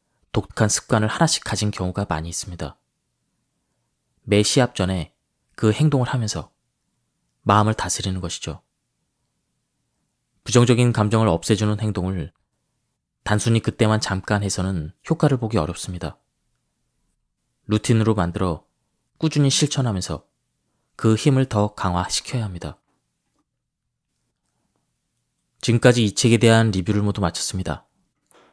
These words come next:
어, 저는 특히 이 책에서 우리 뇌의 컨디션을 조절하는 부분이 굉장히 인상 깊었습니다. 어, 우리 뇌에는 도파민이라는 호르몬에 의해서 욕구를 조절한다는 것을 알게 되었는데요.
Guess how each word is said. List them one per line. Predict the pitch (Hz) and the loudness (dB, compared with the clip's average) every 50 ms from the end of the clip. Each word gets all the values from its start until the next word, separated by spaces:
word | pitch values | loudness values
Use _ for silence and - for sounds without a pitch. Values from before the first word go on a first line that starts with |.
| _ _ _ _ _ _ | _ _ _ _ _ _
어, | 92 92 90 | 0 2 2
저는 | 92 - - 107 110 110 | 2 2 2 2 2 2
특히 | 104 - - - - 170 147 139 143 123 | 0 -4 -8 -4 0 0 2 2 2 2
이 | 98 90 | 0 -2
책에서 | - - 120 110 101 - - 101 104 92 73 73 - _ _ _ _ _ _ _ _ _ _ _ _ _ _ _ _ _ _ _ - | 0 0 0 0 0 0 -2 -2 -2 -2 -4 -6 -10 _ _ _ _ _ _ _ _ _ _ _ _ _ _ _ _ _ _ _ 0
우리 | 104 110 120 117 95 | 4 6 6 6 8
뇌의 | 107 104 107 110 110 - | 8 8 8 8 6 4
컨디션을 | - - 170 170 170 160 - 151 139 135 131 | 4 2 4 4 6 6 6 4 4 4 4
조절하는 | - 113 92 110 107 110 107 107 107 | 2 2 2 4 4 4 2 0 -2
부분이 | - 92 85 101 95 98 98 | -6 -4 -2 -2 -2 -2 -4
굉장히 | - - 92 90 - 92 90 92 95 92 | -4 -4 -6 -2 -2 -2 -2 0 -2 -2
인상 | 82 87 - - 101 | -2 -2 -2 -4 -4
깊었습니다. | 98 - _ - 78 - - 92 87 85 82 76 - _ _ _ _ _ _ _ _ _ _ _ _ _ _ _ _ _ _ _ _ _ _ _ _ _ _ _ _ _ _ _ _ _ _ _ _ _ _ _ _ _ | -6 -8 _ -12 -10 -10 -8 -8 -8 -8 -8 -8 -10 _ _ _ _ _ _ _ _ _ _ _ _ _ _ _ _ _ _ _ _ _ _ _ _ _ _ _ _ _ _ _ _ _ _ _ _ _ _ _ _ _
어, | _ - 95 | _ 2 2
우리 | 90 95 107 120 113 | 4 6 6 4 6
뇌에는 | 98 107 110 110 113 110 110 110 113 107 92 76 73 - _ _ _ _ _ _ _ _ _ _ _ _ _ _ _ _ _ _ _ - | 8 8 8 8 6 4 2 2 2 0 -2 -2 -4 -8 _ _ _ _ _ _ _ _ _ _ _ _ _ _ _ _ _ _ _ -2
도파민이라는 | 110 104 - 127 123 127 127 127 127 123 123 120 120 120 120 117 120 113 | -2 4 4 6 6 6 6 6 6 6 6 6 6 4 4 2 2 0
호르몬에 | - - 160 160 151 147 135 135 131 | 2 2 4 4 4 4 4 4 4
의해서 | 104 95 95 92 - - 101 104 87 76 - _ _ _ _ _ _ _ _ _ _ _ | 4 2 2 0 0 -2 -2 -2 -4 -6 -8 _ _ _ _ _ _ _ _ _ _ _
욕구를 | 107 104 - - 120 113 113 | 0 0 2 2 2 2 2
조절한다는 | - - 95 98 107 110 110 117 117 113 107 107 104 | 0 0 0 2 2 2 2 0 0 -2 -2 -2 -4
것을 | 95 87 - 98 95 95 90 | -4 -4 -4 -4 -2 -2 -2
알게 | 78 82 82 95 | -2 -2 -4 -4
되었는데요. | 87 92 90 87 85 82 82 - 87 98 95 82 | -4 -4 -4 -4 -4 -4 -4 -4 -4 -4 -6 -8